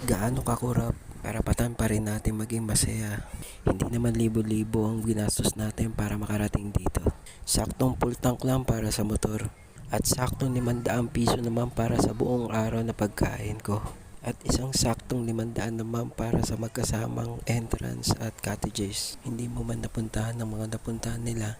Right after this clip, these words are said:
ang mahalaga ay napupuntahan mo ang hindi pa nila napupuntahan. Ang sarap din mag-ipon ng mga ganitong memorya. Para sa pagdating ng panahon, may mga alaala kang pwede mo mabalik tanaw sa pamamagitan ng pag-video at pag-picture.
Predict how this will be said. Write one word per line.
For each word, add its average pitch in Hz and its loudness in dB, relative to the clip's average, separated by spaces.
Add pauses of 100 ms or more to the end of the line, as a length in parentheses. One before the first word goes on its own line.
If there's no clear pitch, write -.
(120)
ang 120 0
mahalaga 110 0
ay 117 -4
napupuntahan 117 -4
mo 113 -2
ang 113 -2
hindi 117 2
pa 110 2
nila 113 -2
napupuntahan. 110 -2 (400)
Ang 117 -8
sarap 131 -2
din 135 -4
mag-ipon 135 -4
ng 135 -8
mga 127 -4
ganitong 123 -4
memorya. 113 -6 (400)
Para 120 -2
sa - -2
pagdating 123 -2
ng 127 -8
panahon, 110 -2 (400)
may 143 -4
mga 117 -2
alaala 120 -6
kang 113 -4
pwede 117 0
mo 127 -2
mabalik 123 -2
tanaw 110 0 (320)
sa - -6
pamamagitan 120 0
ng 120 -2
pag-video 113 0 (240)
at 113 0
pag-picture. - 0